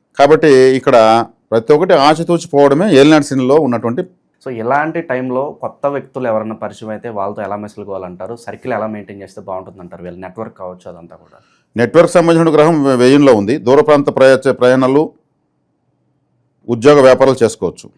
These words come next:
Speaker 1: వీళ్ళ ప్రాంతానికి నూట ఇరవై కిలోమీటర్లు దాటి వెళ్ళొచ్చు, రాజయోగం ఉంటుంది.
Speaker 2: So స్థానచలనం కలిసి వస్తుంది.
Speaker 1: స్థానచలనం ఖచ్చితంగా కలిసి వస్తుంది, ఎందుకంటే రాహు పన్నెండులో ఉన్నాడు. ఈ మీరు నెట్వర్క్ని అడిగారు, కొత్త పరిచయాలు,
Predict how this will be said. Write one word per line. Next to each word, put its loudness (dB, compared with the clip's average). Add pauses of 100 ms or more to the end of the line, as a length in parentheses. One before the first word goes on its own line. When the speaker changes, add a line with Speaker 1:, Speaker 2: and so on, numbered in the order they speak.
(560)
Speaker 1:
వీళ్ళ 2 (760)
ప్రాంతానికి 2
నూట 0
ఇరవై 4
కిలోమీటర్లు -2
దాటి 2
వెళ్ళొచ్చు, -10 (680)
రాజయోగం 0
ఉంటుంది. -18
Speaker 2:
So -20
స్థానచలనం -10
కలిసి -10
వస్తుంది. 2
Speaker 1:
స్థానచలనం 2
ఖచ్చితంగా 0
కలిసి -2
వస్తుంది, -8
ఎందుకంటే -2
రాహు 4
పన్నెండులో 2
ఉన్నాడు. -4 (840)
ఈ -6
మీరు 2
నెట్వర్క్ని 2
అడిగారు, 0 (180)
కొత్త -2
పరిచయాలు, 2